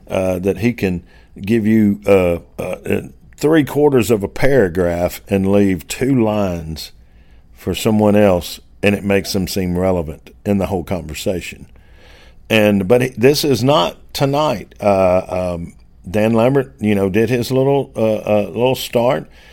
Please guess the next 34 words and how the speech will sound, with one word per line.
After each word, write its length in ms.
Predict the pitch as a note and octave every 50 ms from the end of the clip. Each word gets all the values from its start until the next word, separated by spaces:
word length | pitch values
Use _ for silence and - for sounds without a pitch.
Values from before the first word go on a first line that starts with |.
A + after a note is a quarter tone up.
| - - - -
Ethan 360 | G#2 A#2 A2+ - B2+ B2 G#2+
Page 420 | - C3 C3 C3+ C3+ C3 C3 -
came 280 | - C#3+ C3+ C3+ C3 C3
in, 260 | C3 C#3 C#3+ C#3+ C3+
gave 240 | B2 B2+ C3 B2+ A2
his 220 | C3 C3 C3 A#2
little 240 | B2+ C3+ C3+ C3 C3
bit, 320 | A#2+ B2 C3+ C#3+ D3 C#3
and 160 | - B2 A#2+ B2
then 140 | B2 A#2+
Scorpio 560 | - - - C3+ C3+ C3 C3+ - C3+ C3 C3 B2
Sky 420 | - - - C3 C3 C3 C3 A#2+
ended 400 | F2 G#2+ B2+ C#3 C#3+ C3+ A#2 G#2+
it 160 | A#2 A2+ -
like 260 | A2+ A2 A2 A#2 -
it 140 | B2+ A2 -
should 300 | - - B2 A#2+ B2 B2
be. 340 | A#2+ A#2 A#2+ B2 C#3 D#3 - - - - - - - - - - - -
And, 320 | - A#2+ B2 B2 B2 A#2+ B2
um, 340 | B2 B2 A#2+ A#2+ A#2+ - -
uh, 240 | A2 A2 A2+ A2 G2
they're 220 | F#2 G#2 A#2+ C3 D3
building 400 | C#3 C3 D3 F#3 G#3 G3 E3+ C3+
something 260 | - - C#3 A#2 A#2+
there, 240 | A#2+ C3 C#3 C#3+ C#3
but 300 | B2 B2 A#2+ A#2 - - - - - - - - -
as 260 | - A#2 G#2+ F#2+ -
far 680 | - - - - F#2+ F#2+ G#2 A#2+ C3 B2+ C3 C3+ C3 - -
as 460 | - G2+ G#2+ A2+ A#2+ A#2+ A#2+ - - -
the 180 | - A2 A#2
match, 880 | A2+ G#2+ G2 F#2+ G2 G2+ F#2+ F2 - - - - - - - - - - - - - - - - - - - - - - - - - - - - - - - - - - - - - - - - - - - - - - - - - - - - - - - - - - - - -
I'm 160 | - B2+ D#3 D#3
just 240 | D3 D#3 B2+ -
not. 540 | B2+ B2 A#2 A2 G#2+ G2 - - - - -